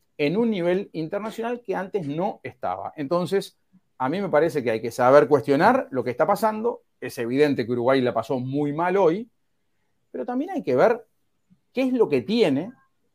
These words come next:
de dónde se puede sacar mano para mejorar algunos aspectos y también entender que el que está del otro lado, en este caso Argentina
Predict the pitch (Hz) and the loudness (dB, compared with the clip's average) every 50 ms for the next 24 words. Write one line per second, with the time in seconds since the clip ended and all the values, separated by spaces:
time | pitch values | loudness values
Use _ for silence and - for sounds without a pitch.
0 | _ _ _ _ _ _ - - _ _ _ _ - 117 113 139 139 151 208 247 | _ _ _ _ _ _ -20 -20 _ _ _ _ -8 -2 0 2 2 4 2 2
1 | 254 233 214 170 - 160 135 - 180 196 202 196 170 135 - 139 123 - 165 156 | 2 2 0 0 0 0 0 2 6 6 8 8 6 4 2 0 2 4 4 4
2 | 147 143 170 214 240 226 165 113 120 117 113 110 117 113 - 123 127 160 175 170 | 4 4 0 0 0 0 -2 0 0 0 -2 -2 -6 -4 -2 2 4 4 6 6
3 | 143 135 151 196 226 202 247 240 240 160 131 107 104 - 208 214 - _ _ _ | 4 2 2 -2 -4 -2 -4 -2 -2 -2 -4 -4 -4 -6 -8 -8 -8 _ _ _
4 | _ _ _ _ _ _ _ _ _ _ _ _ - 214 214 277 240 214 147 160 | _ _ _ _ _ _ _ _ _ _ _ _ -10 -6 -2 -2 -2 0 2 2
5 | 190 233 240 262 - _ _ _ _ _ _ _ _ - - 170 156 151 131 151 | 2 2 0 -4 -12 _ _ _ _ _ _ _ _ -4 0 0 0 0 2 2
6 | 151 143 143 160 226 247 247 - 156 127 107 113 110 - 156 165 165 147 131 143 | 0 2 2 0 0 0 0 -2 -4 -6 -6 -6 -2 2 2 2 2 2 0 -2
7 | 156 - 196 185 135 113 104 107 123 143 170 240 - _ _ _ _ _ _ _ | -2 -2 0 0 0 0 0 0 -2 -4 -6 -10 -16 _ _ _ _ _ _ _
8 | - 120 117 110 - 113 101 120 117 - 131 139 - 202 180 127 120 113 127 147 | -14 -12 -12 -10 -10 -6 -4 -4 -2 -2 -2 -4 -4 -6 -8 -8 -6 -6 -6 -8
9 | - - | -10 -14